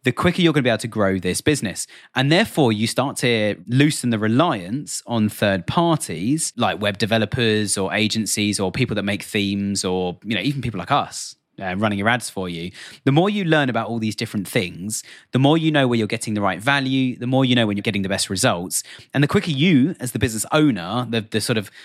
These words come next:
I always call the business owner like elastic time. You know, as a business owner myself, we dive in and out of things as much as we need to, to keep the wheels in motion. It comes with, it comes with the role. And if you're anything like me, you absolutely love it.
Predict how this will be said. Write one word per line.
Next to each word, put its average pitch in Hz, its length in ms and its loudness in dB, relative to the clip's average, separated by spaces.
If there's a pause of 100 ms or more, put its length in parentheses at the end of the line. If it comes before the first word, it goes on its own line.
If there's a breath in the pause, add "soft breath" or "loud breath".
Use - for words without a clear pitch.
(200 loud breath)
I 139 100 4
always 143 180 2
call - 100 -4
the 113 80 -2
business 113 240 -2
owner 117 140 0
like 104 140 -6
elastic 107 520 -4
time. 90 480 -6 (220)
You 107 80 -4
know, 101 80 0
as 95 100 -6
a - 20 -8
business 139 300 0
owner 131 160 2
myself, 98 480 -4 (320 loud breath)
we 139 160 4
dive 127 380 2
in 123 100 2
and 113 100 0
out 113 200 0
of - 40 -12
things 98 220 -8
as 95 140 -8
much 107 180 -2
as 104 100 -6
we 104 100 -2
need 101 200 0
to, 92 140 -6
to - 40 -8
keep 101 140 -4
the 90 80 -4
wheels 95 220 -2
in 90 60 -4
motion. 92 440 -4 (260)
It 110 180 -2
comes 135 280 2
with, 120 100 2
it 120 100 -4
comes 165 180 0
with 131 80 -2
the 113 80 -2
role. 95 340 -4 (340 loud breath)
And 113 80 -2
if 107 80 -2
you're 156 60 4
anything 131 200 0
like 101 100 -4
me, 101 80 -2
you 95 220 -4
absolutely 104 580 -4
love 95 200 -2
it. - 220 -12